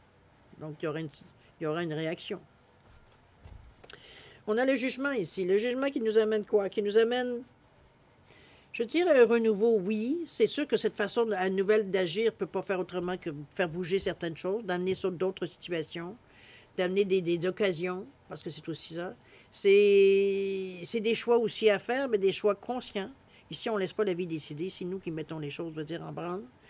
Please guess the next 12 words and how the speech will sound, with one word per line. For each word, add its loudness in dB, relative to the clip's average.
C'est 2
ça 4
le 2
jugement -6
ici -10
que -6
je -12
vous -4
amène -4
dans -4
cette -10
énergie-là. -8